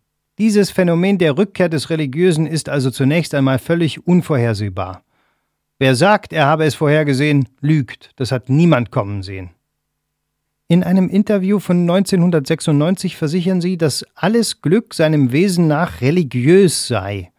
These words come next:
Und in Volksfeinde vergleichen Sie den Atheismus mit einem nicht endenden Winter. Würden Sie das heute noch so sagen? Ja,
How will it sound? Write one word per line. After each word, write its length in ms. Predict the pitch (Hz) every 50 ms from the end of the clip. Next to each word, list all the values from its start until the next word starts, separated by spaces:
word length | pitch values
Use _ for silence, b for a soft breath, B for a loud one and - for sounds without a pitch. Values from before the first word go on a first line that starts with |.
| _ _ _ _ _ _ _ _ _ _ _
Und 160 | - 143 135
in 100 | 151 143
Volksfeinde 800 | 131 - 190 254 254 - - - 131 123 135 143 165 208 247 220 -
vergleichen 520 | - - 170 156 170 175 185 175 165 180
Sie 120 | 160 170 170
den 140 | 170 170 156
Atheismus 680 | - 139 - 156 156 190 190 - 180 175 185 175 -
mit 240 | - 156 147 - -
einem 220 | 147 156 160 156
nicht 380 | 147 151 196 196 - - - - _ _
endenden 720 | - 170 185 175 160 165 170 156 139 - - 156 147 131 123
Winter. 380 | 151 180 180 - 127 95 - - _ _ _ _ _ _ _ _ _ _ -
Würden 200 | 139 151 165 180
Sie 100 | 160 175
das 180 | 156 139 - 131
heute 180 | 160 180 -
noch 140 | 165 160 151
so 120 | - 131
sagen? 420 | 120 104 117 110 120 147 202 226 - _ _ _ _ _ _ _ _ _ _ _ _ -
Ja, 320 | 139 131 131 120 95 -